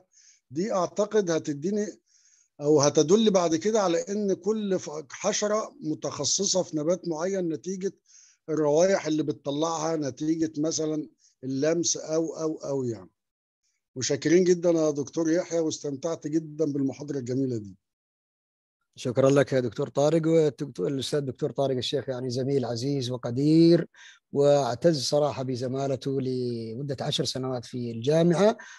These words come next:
Speaker 2: وكلامه في البداية في الواقع عن الإطراء والمديح هذا فقط من حسن ظني، جزاه الله خير.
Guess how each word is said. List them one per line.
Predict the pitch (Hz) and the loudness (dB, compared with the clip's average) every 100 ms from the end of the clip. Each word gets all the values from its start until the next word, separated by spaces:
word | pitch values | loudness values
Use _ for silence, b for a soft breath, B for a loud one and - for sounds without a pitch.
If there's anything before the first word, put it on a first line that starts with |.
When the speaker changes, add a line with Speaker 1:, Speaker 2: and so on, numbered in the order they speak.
| B - | B 0
Speaker 2:
وكلامه | - 214 214 202 185 220 202 | 6 8 8 8 8 8 6
في | 147 | 4
البداية | 170 160 180 165 | 2 4 4 4
في | 147 | 0
الواقع | 160 156 - | 0 -2 -4
عن | 131 | -8
الإطراء | 143 143 147 156 156 151 | -8 -4 0 2 2 0
والمديح | 143 143 147 147 147 156 151 | 0 -2 -2 -2 0 0 0
هذا | 151 151 | -4 -4
فقط | 160 160 156 | -6 -4 -4
من | 135 | -4
حسن | 147 139 135 | -4 -2 -2
ظني، | 135 127 | -4 -4
جزاه | 120 120 | -6 -6
الله | 120 | -6
خير. | - 120 | -10 -14